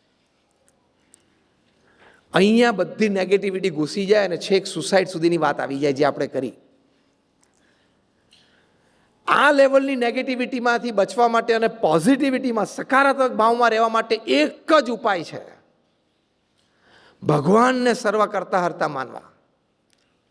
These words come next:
Again, જે કંઈ થયું છે, થઈ રહ્યું છે ને થશે, એ મારા ઈષ્ટદેવ ભગવાન સ્વામિનારાયણની ઈચ્છાથી થાય છે, મારા ગુરુ હરિ પ્રમુખ સ્વામી મહારાજ, મહંત સ્વામી મહારાજની ઈચ્છા, આશીર્વાદથી થાય છે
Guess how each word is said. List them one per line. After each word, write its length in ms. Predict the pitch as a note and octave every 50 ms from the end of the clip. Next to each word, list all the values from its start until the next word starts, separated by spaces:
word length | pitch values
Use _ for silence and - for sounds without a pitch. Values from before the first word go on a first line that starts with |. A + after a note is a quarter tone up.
| _ _ _ _ _ _ _ _ _ _ _ _ - E3
Again, 480 | D#3+ E3 A3 A#3 A3 G3 D#3 B2+ A2 - - _ _ _ _ _ _ _ _ _ _ _ _ _ _ _ _ _ _ _ _ _ _ _ _ _ _ _ -
જે 180 | - D3+ F#3 G3
કંઈ 200 | F#3+ G#3+ G#3+ G#3+
થયું 420 | - - - G3+ A3+ C4+ C#4 B3+
છે, 520 | - C4 C4+ C4+ C4+ C4+ C4+ C4 B3+ -
થઈ 340 | - - - G3+ G#3 A#3 B3
રહ્યું 260 | A#3 A#3 A#3+ B3 A#3+
છે 160 | A#3 - A#3 A3
ને 80 | G#3+
થશે, 460 | G3 - G3+ G3+ G3 G3+ G#3 G#3 G#3
એ 300 | G#3+ G#3+ G#3 G3 G3 G3
મારા 240 | F#3 F3 F3+ F#3 F#3
ઈષ્ટદેવ 420 | F3+ F3+ - - - G3+ G3+ G3 F3+
ભગવાન 360 | D#3 C#3+ C#3+ F3+ F#3 G3 F#3+
સ્વામિનારાયણની 680 | F#3 - F#3+ F3+ F#3+ F#3+ F#3+ G3 G3 F#3+ G3 F#3+ F3+
ઈચ્છાથી 440 | E3+ E3+ F3 - - C#4 C#4 - D4
થાય 240 | - G3 D3 B2+ A#2
છે, 180 | - - - - _ _ _ _ _ _ _ _ _ _ _ _ _ _ _ _ _ _ _ _ _ _ -
મારા 200 | C#3+ E3+ F#3 G3
ગુરુ 260 | F#3 F3 G3 G#3+ A3
હરિ 140 | G#3+ G#3 A3
પ્રમુખ 320 | G#3 G#3 F#3+ F#3+ G#3+ G#3 -
સ્વામી 260 | - A3 G#3 G#3 G#3
મહારાજ, 340 | G3+ G3+ G3+ G3+ G3+ G3 F#3+
મહંત 260 | F#3 F#3 G3+ G3+ G3
સ્વામી 260 | G3 G#3 G3 G#3 G#3+
મહારાજની 540 | G3+ F#3+ F#3 F#3+ G3 G3+ G3+ F#3+ F#3 F#3+ G#3
ઈચ્છા, 380 | G3+ - - - - - A3
આશીર્વાદથી 640 | G#3 F#3 E3 - - C4+ C#4+ C#4+ C4 A#3 - - A3
થાય 260 | F#3 - F3 D#3+ D3+
છે 160 | C#3 - -